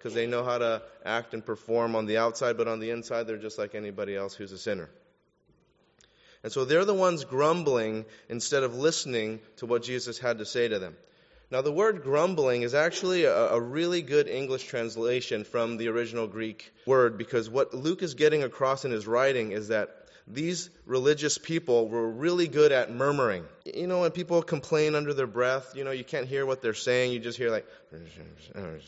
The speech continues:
you know, this is kind of that stuff, and you just kind of hear this kind of hum. This, and, you know,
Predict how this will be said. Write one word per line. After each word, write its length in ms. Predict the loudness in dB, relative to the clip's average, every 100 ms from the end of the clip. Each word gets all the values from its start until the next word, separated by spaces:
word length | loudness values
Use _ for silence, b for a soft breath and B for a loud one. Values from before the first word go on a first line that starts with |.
| -20 -20 -18 -18 -20 _ _ _ _ b b
you 100 | -6
know, 80 | -4
this 160 | -4
is 80 | -6
kind 180 | -2 0
of 80 | 2
that 220 | 2 0
stuff, 380 | 0 0 0 -4 B
and 100 | -8
you 60 | -6
just 140 | -4
kind 120 | -4 -2
of 80 |
hear 200 | 0 0
this 160 | 0 -2
kind 160 | -2 0
of 100 | -2 B B
hum. 580 | -14 -2 -2 -2 -6 -12 _ -14
This, 120 | -14 -14 -10 -10 -10 -16 -18 -18 -20 -20 -18 -16 -16 -16 B B
and, 120 | -2
you 80 | 4
know, 180 | 4